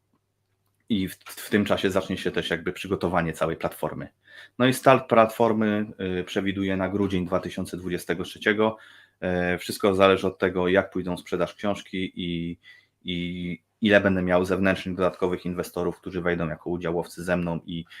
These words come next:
stworzą, stworzą razem ze mną ten, ten fajny projekt. No i potem jest właśnie, y, znaczy przygotowanie, start tokenizacji zacznie się w grudniu dwa tysiące dwudziestego trzeciego. Wtedy te tokeny zaczną być wysyłane do wszystkich użytkowników,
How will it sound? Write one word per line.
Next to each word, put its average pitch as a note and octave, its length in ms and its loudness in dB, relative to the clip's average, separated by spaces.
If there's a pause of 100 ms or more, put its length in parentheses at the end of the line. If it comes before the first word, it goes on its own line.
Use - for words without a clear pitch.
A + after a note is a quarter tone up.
(140)
stworzą, F#2 600 0
stworzą F#2+ 380 0
razem F#2 280 2
ze F#2 120 0
mną F2 180 -4
ten, E2 220 -6
ten E2 320 -4
fajny E2+ 280 -8
projekt. - 440 -4 (600)
No C#3 120 0
i D3 120 0
potem C#3 340 2
jest A2 260 4
właśnie, G2+ 500 2
y, F#2 340 -2
znaczy G2 260 -4
przygotowanie, G2+ 600 2
start - 380 -2
tokenizacji F#2+ 1040 -2
zacznie F2 300 -6
się F#2+ 120 -6
w F2+ 60 -12
grudniu F2+ 320 -2
dwa E2 140 -6
tysiące F2 340 -10
dwudziestego F#2 440 -4
trzeciego. A#2 460 -2 (280)
Wtedy A2 200 8
te G#2 140 2 (360)
tokeny G2+ 400 2
zaczną F#2+ 300 -4
być F#2 140 -4
wysyłane F#2+ 480 -2
do E2+ 100 -6
wszystkich - 420 -16
użytkowników, F2+ 720 -6